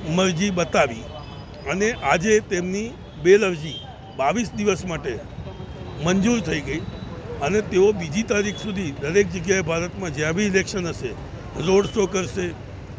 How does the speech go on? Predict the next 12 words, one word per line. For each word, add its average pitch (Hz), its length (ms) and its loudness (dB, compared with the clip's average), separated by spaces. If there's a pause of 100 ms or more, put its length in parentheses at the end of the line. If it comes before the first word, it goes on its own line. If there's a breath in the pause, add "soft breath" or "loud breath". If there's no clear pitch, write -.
ભાષણ 190 440 2
આપે 185 260 2
કે 175 140 0
પ્રચાર 185 340 2 (100)
કરે, 175 160 0 (380)
તેમની 185 340 0
પર 180 80 -2 (120)
કોઈ 170 180 0
પણ 180 220 0
જાતની 165 340 0
પાબંદી 165 480 0
નથી. 131 280 -4